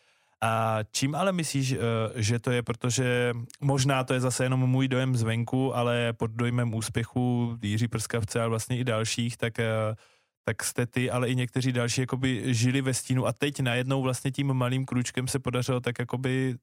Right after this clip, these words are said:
vystoupit a možná to je zase specifika, eh,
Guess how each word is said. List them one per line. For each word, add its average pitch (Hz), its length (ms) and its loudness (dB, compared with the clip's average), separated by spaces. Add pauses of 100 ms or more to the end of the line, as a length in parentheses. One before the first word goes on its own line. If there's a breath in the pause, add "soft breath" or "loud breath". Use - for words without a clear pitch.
(140)
vystoupit 117 960 -2
a 113 100 -2
možná 120 440 0
to - 180 -4
je 120 80 2
zase 117 220 -2
specifika, 120 640 -4 (540 loud breath)
eh, 127 40 2